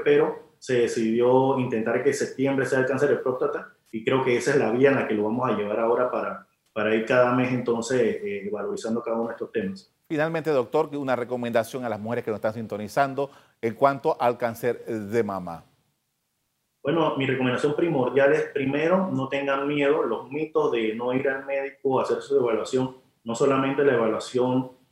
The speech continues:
Speaker 1: eh, para detectar cáncer de mama, sino otras evaluaciones como la evaluación ginecológica con el Papá Nicolau, los exámenes generales, eh, anuales,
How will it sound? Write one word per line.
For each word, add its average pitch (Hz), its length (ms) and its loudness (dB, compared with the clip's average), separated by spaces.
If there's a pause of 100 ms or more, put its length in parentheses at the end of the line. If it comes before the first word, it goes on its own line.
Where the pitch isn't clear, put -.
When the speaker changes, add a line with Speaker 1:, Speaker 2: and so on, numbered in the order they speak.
(120)
Speaker 1:
eh, 110 200 -8
para 110 220 0
detectar 110 340 -2
cáncer 131 320 0
de 110 80 0
mama, 117 220 0
sino 113 360 0
otras 131 320 0
evaluaciones 127 640 0
como 117 340 -4 (220)
la 135 100 0
evaluación 131 300 2
ginecológica 123 600 2
con 117 100 -2
el 113 100 -2
Papá 110 200 -4
Nicolau, 135 760 0 (100)
los 117 140 -4
exámenes 117 420 -4
generales, 110 600 -4
eh, 98 340 -10 (500)
anuales, 135 420 -2